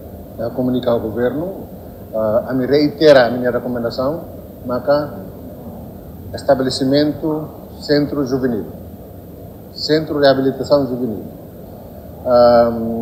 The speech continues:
da rota acompanha a situação, envolvimento de jovem sira e a, e a crime, mas vem para tribunal, e a, também lei da relação à imputabilidade, ela vem julga, então, incluso mais, ah,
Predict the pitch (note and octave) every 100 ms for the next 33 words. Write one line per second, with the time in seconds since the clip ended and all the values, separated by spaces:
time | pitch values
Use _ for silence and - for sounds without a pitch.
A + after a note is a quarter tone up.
0 | A2+ A#2+ A#2+ A#2 C3 C3 B2 C3+ B2+ D3+
1 | E3 E3 D#3+ C#3+ C3 C3 A#2 C3+ C#3 B2
2 | A#2 B2 B2+ C3 C3 B2+ B2+ A#2+ A2+ B2+
3 | B2 A#2 D3+ D3 C3+ B2 B2 A2+ G#2+ G#2+
4 | A2 - D3 D#3 D#3+ D#3+ D3 B2+ B2 A#2+
5 | B2 A#2 A2+ B2 A#2 B2 C3+ C#3+ C#3+ D3
6 | - B2 B2 A2+ A2+ A#2+ A#2 A#2 A2+ -
7 | - - - A#2+ C3 B2+ A#2+ A2+ - -
8 | - A#2+ A2+ G#2+ A#2+ A#2 B2 A#2+ A#2 A#2+
9 | B2 A#2 A#2 C3 C#3 C3+ A2+ A#2 A#2 A#2
10 | D3 D3 D3+ D3+ - - - A#2+ C3 B2+
11 | B2+ C3+ B2+ B2 C#3 D#3 D#3+ - - -
12 | B2+ B2 B2 A#2+ A#2